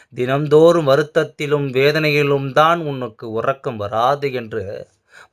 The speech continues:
மாற்றமடைந்து சந்தோஷத்தில் உறக்கம் வராமல் துள்ளி குதித்து கொண்டிருப்பாய். எப்போது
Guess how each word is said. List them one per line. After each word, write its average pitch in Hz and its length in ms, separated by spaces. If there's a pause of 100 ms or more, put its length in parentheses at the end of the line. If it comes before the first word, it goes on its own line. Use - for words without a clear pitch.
மாற்றமடைந்து 135 1000
சந்தோஷத்தில் 143 840
உறக்கம் 127 480
வராமல் 127 520
துள்ளி 151 320
குதித்து 123 520
கொண்டிருப்பாய். 107 720 (520)
எப்போது 160 800